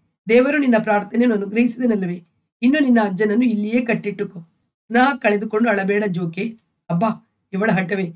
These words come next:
ಎನ್ನುತ್ತಾ ಮೈಕಲ್ನ ಕಡೆಗೆ ನೋಡಿ, ಅಜ್ಜ, ನೀನು ಲೀನಾಳನ್ನು ನನ್ನ ಕೈಯಲ್ಲಿಟ್ಟಾಗ ಬರಿಯ ಬಣ್ಣದ ಬೀಸಣಿಗೆಯನ್ನು ನನ್ನ ಕೈಯಲ್ಲಿಟ್ಟಿದ್ದೆ ಎಂದು ನನಗೆ ಅರಿವೇ ಆಗಲಿಲ್ಲ. ಇವಳ ತಲೆಯಲ್ಲಿ ಸ್ವಲ್ಪ ಬುದ್ಧಿಯನ್ನು ತುಂಬಿಕೊಡಬಹುದಾಗಿತ್ತಲ್ಲ.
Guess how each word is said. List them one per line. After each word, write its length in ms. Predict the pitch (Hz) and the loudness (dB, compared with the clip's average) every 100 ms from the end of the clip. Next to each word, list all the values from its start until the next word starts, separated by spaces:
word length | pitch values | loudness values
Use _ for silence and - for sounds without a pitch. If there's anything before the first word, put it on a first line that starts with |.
| _ _ 202 | _ _ -6
ಎನ್ನುತ್ತಾ 320 | 202 196 196 | -6 -4 -4
ಮೈಕಲ್ನ 440 | 185 196 226 202 185 | -4 -4 -4 -4 -6
ಕಡೆಗೆ 220 | 180 180 | -8 -6
ನೋಡಿ, 240 | 185 220 233 _ _ _ 180 | -4 -4 -6 _ _ _ -8
ಅಜ್ಜ, 140 | 170 196 240 _ _ 202 | -2 -2 -2 _ _ 0
ನೀನು 180 | 208 202 | 2 2
ಲೀನಾಳನ್ನು 880 | - - - 233 262 262 190 190 214 | -2 -8 -2 0 2 2 0 -2 -2
ನನ್ನ 220 | 196 196 190 | -2 -6 -6
ಕೈಯಲ್ಲಿಟ್ಟಾಗ 680 | 202 247 220 190 180 208 226 - _ _ 202 | -2 2 2 0 0 0 -2 -6 _ _ -2
ಬರಿಯ 260 | 240 269 | 2 2
ಬಣ್ಣದ 300 | 202 196 233 | 0 -2 0
ಬೀಸಣಿಗೆಯನ್ನು 720 | 220 190 180 233 233 240 269 | 0 -2 0 2 2 2 0
ನನ್ನ 220 | 247 208 | 0 -2
ಕೈಯಲ್ಲಿಟ್ಟಿದ್ದೆ 640 | 196 196 233 247 226 202 185 | -4 0 2 0 -2 -8 -4
ಎಂದು 240 | 190 233 | -2 0
ನನಗೆ 220 | 226 208 190 | 0 0 -2
ಅರಿವೇ 260 | 180 214 | -2 0
ಆಗಲಿಲ್ಲ. 580 | 240 196 185 180 170 - _ _ _ 208 | 0 0 -6 -8 -10 -14 _ _ _ -2
ಇವಳ 180 | 208 202 | 2 0
ತಲೆಯಲ್ಲಿ 440 | 202 202 214 240 | 0 -2 0 0
ಸ್ವಲ್ಪ 300 | 214 196 220 | -2 -4 -4
ಬುದ್ಧಿಯನ್ನು 480 | 196 190 240 285 233 | -4 0 0 0 -2
ತುಂಬಿಕೊಡಬಹುದಾಗಿತ್ತಲ್ಲ. 1300 | 220 202 196 185 202 226 233 226 - 180 175 175 _ | -6 -8 -6 -4 -2 0 0 -2 -6 -6 -6 -8 _